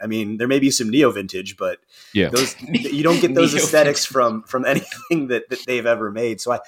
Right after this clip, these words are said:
Speaker 1: I kinda wonder, I mean, yes, they're on a lot of the wrists. They, they, I think they have fewer sponsorship deals than they have in the past. What are they down to, two or, I know they at least have two. They used to have, I think, three, um, 'cause I know they used to have Haas as well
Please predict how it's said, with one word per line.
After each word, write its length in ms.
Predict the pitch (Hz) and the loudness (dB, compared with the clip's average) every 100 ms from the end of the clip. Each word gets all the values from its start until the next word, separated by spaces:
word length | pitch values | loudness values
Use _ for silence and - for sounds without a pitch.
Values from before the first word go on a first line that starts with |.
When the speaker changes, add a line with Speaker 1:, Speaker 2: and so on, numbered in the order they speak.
| - - - | -16 -8 -4
Speaker 1:
I 80 | 160 | -2
kinda 300 | 202 196 165 | 0 0 0
wonder, 360 | 156 190 131 | 2 2 2
I 80 | 113 | 0
mean, 240 | 113 110 117 | -2 -8 -2
yes, 300 | 131 151 - | -2 0 0
they're 120 | 139 | 2
on 120 | 131 | 4
a 40 | 123 | 4
lot 180 | 123 113 | 2 2
of 100 | 101 | -2
the 60 | 104 | 0
wrists. 460 | 131 123 - - - | 2 0 -4 -10 -8
They, 140 | 117 117 | -8 -2
they, 140 | 123 | 0
I 80 | 113 | 0
think 160 | 165 | -2
they 100 | 131 | -2
have 200 | 113 110 | 0 0
fewer 380 | - 127 120 113 | -2 -2 0 0
sponsorship 640 | - - 104 101 104 107 - | 0 0 0 0 -2 -4 -6
deals 240 | 104 95 | -4 -4
than 80 | 95 | -2
they 60 | 95 | 0
have 120 | 92 | 0
in 60 | |
the 80 | 85 | -2
past. 320 | 104 92 - | -2 -2 -2
What 80 | 101 | -6
are 40 | 92 | -4
they 60 | |
down 160 | 90 92 | -4 -6
to, 80 | 80 | -8
two 300 | - 107 98 | -8 -6 -6
or, 180 | 90 _ _ _ _ _ - | -8 _ _ _ _ _ -2
I 40 | |
know 120 | 139 | 2
they 100 | 151 | 4
at 80 | 127 | 4
least 200 | 135 - | 2 2
have 180 | 110 - | 2 2
two. 280 | - 123 92 | -2 0 0
They 100 | 98 | -2
used 180 | 117 101 | -2 0
to 60 | |
have, 120 | 104 | 2
I 80 | 95 | 2
think, 220 | 92 87 | 0 -8
three, 600 | - - 95 101 82 78 - _ _ _ _ 85 | -12 -14 -8 -6 -8 -12 -18 _ _ _ _ -8
um, 240 | 82 - | -6 -6
'cause 100 | - | -2
I 60 | 107 | -2
know 120 | 101 | 0
they 100 | 98 | -4
used 160 | 95 | -4
to 60 | 90 | -6
have 120 | 87 | -6
Haas 360 | 87 101 95 - | -2 0 0 -4
as 160 | 80 | -10
well 540 | - 95 90 76 73 | -4 -2 -2 -4 -8